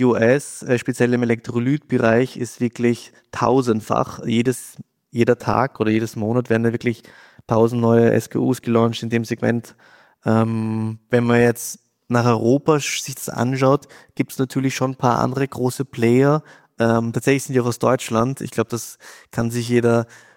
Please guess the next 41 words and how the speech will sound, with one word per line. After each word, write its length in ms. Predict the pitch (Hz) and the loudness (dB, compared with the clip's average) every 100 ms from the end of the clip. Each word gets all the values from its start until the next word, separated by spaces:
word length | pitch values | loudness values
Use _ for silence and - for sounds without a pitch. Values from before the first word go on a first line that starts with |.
| _ _ - | _ _ -14
Zuhörer 520 | - 160 165 151 143 | -6 2 4 4 2
und 120 | 135 | -2
Zuhörerin, 640 | - 156 147 143 135 147 151 | -2 0 2 2 2 0 0
äh, 220 | 123 127 123 | 0 0 0
gut 220 | 151 147 | -4 -2
überlegen, 640 | 135 127 123 135 147 123 | 0 2 2 0 -4 -2
wer 80 | 123 | 0
das 160 | 123 127 | 0 -2
ist. 340 | 135 151 - | -2 -4 -6
Ähm, 460 | - 123 127 127 123 | -2 0 0 -4 -2
aber 340 | 104 113 123 | 0 0 2
ja, 260 | 120 117 120 - _ _ | 2 2 0 -6 _ _
grundsätzlich 560 | - 151 147 139 143 | -2 -2 -2 -6 -6
sehen 240 | - 135 135 | -2 -2 2
wir 140 | 135 | 2
Mitbewerb 640 | 127 143 - 139 127 127 131 | 2 -2 -2 0 2 2 2
eigentlich 500 | - 120 127 127 123 | 0 0 0 -2 -4
immer 180 | 127 123 | -4 -2
sehr 160 | - | -2
positiv, 720 | 110 - 139 147 143 156 156 - | -2 0 0 0 0 -2 -2 -8
weil 280 | 117 113 110 | -2 0 2
eigentlich 240 | 117 120 | 0 -2
ist 100 | 120 | -4
es 60 | 123 | -6
ja 80 | |
Proof 280 | 113 - 135 | -4 -4 -6
of 100 | 123 | -6
Concept 540 | - 139 143 151 147 - - _ _ | -2 -2 2 0 0 -6 -20 _ _
und 160 | 139 127 | -6 -2
zum 120 | 131 | -2
anderen 480 | 113 120 135 135 127 | 0 0 2 2 2
ist 180 | 123 131 | 0 0
ja 120 | 120 | 2
eigentlich 240 | 120 123 | 2 2
auch 100 | 117 | 0
die 120 | 123 | -2
Kategorie 580 | - 123 131 127 120 131 | -2 -2 0 -2 0 0
noch 160 | 127 - | -2 -4
sehr 240 | - 117 | 0 2
jung. 400 | 113 120 175 208 _ - _ _ _ | 2 0 0 -4 _ -20 _ _ _
Ähm, 500 | 120 123 123 127 127 | 2 4 2 -2 -10